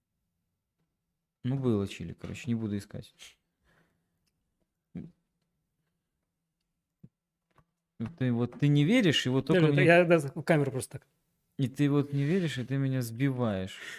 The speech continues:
Speaker 2: Ладно, продолжай. В общем,
Speaker 1: Сб-
Speaker 2: говорит, что были Чили. Ну ладно, было так было. Где-то должен был играть с-, Крист-, Кристофер, да, в каком турнире?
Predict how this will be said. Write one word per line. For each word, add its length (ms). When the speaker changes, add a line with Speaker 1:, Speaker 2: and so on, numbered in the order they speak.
Speaker 2:
Ладно, 240
продолжай. 560
В 80
общем, 400
Speaker 1:
Сб- 140
Speaker 2:
говорит, 220
что 120
были 240
Чили. 280
Ну 160
ладно, 260
было 240
так 160
было. 260
Где-то 220
должен 260
был 140
играть 240
с-, 300
Крист-, 580
Кристофер, 440
да, 140
в 40
каком 200
турнире? 340